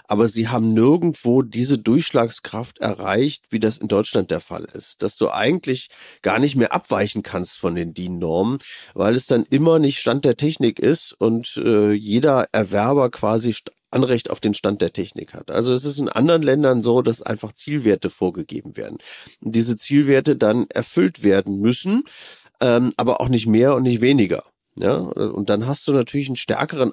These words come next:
Anreiz, wirklich zu sagen, dann überlege ich mal, wie kann ich jetzt günstiger bauen?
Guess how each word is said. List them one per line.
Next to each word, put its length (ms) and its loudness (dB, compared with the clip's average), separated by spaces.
Anreiz, 640 2
wirklich 300 -4
zu 100 -4
sagen, 320 2
dann 160 -2
überlege 460 2
ich 100 -8
mal, 160 2
wie 80 -2
kann 180 -2
ich 80 -2
jetzt 160 -2
günstiger 440 0
bauen? 320 -6